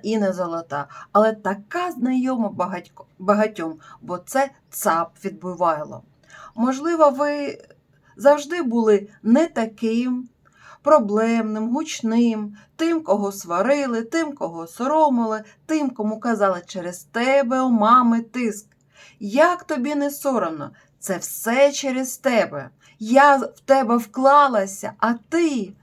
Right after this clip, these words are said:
на вас зливалось все. Гнів, тривогу, розчарування, сором. Ви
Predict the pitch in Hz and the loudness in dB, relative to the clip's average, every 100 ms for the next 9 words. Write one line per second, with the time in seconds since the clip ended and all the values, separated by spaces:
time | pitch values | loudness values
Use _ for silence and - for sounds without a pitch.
0 | _ _ _ _ - 190 214 233 226 - | _ _ _ _ -14 -4 0 2 2 0
1 | 170 233 285 285 233 247 220 240 240 220 | -2 4 6 4 0 -4 4 4 4 0
2 | 208 - - - _ - - 214 160 - | -2 -4 -12 -20 _ -10 2 2 2 -4
3 | _ _ _ 202 247 330 330 285 - 285 | _ _ _ -2 2 4 2 0 -2 -2
4 | 285 269 294 269 254 247 - - - 302 | 0 0 0 0 -4 -10 -12 -20 -6 -6
5 | - 320 320 311 277 285 269 254 277 - | -4 -2 0 4 6 6 4 -2 -4 -4
6 | 277 285 269 247 240 - _ - - 269 | 0 4 4 2 -4 -10 _ -20 -4 -2
7 | 302 - | -2 -6